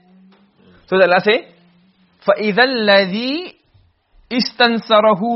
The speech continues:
بِالْأَمْسِ. The person who was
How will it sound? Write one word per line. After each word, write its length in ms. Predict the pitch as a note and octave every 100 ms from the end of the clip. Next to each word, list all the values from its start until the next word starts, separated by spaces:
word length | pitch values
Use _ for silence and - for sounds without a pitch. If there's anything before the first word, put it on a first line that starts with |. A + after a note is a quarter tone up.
| F#3
بِالْأَمْسِ. 800 | G#3 G3+ - F#3+ F3 - - - _ _ _ _ _ _ _ _ _ _ _ _ _ -
The 120 | F3
person 520 | F3+ A#3+ C#4+ - C4
who 140 | B3 A#3+
was 140 | G#3